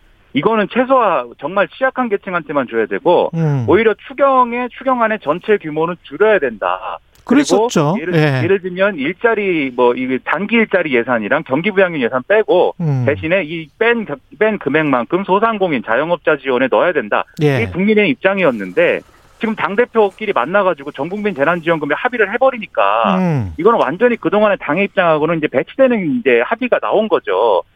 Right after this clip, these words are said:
Speaker 1: 근데 이거에 대해서 당이 그러면 이 대표는 뭐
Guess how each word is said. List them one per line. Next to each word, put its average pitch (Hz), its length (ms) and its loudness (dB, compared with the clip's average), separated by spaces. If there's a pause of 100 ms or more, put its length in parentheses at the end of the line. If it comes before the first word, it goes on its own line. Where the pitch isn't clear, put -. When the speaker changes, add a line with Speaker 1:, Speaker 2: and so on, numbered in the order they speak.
(240)
Speaker 1:
근데 214 220 2
이거에 180 300 2
대해서 196 280 -2
당이 196 320 -8
그러면 170 340 -2
이 156 80 -10
대표는 180 720 0
뭐 147 200 2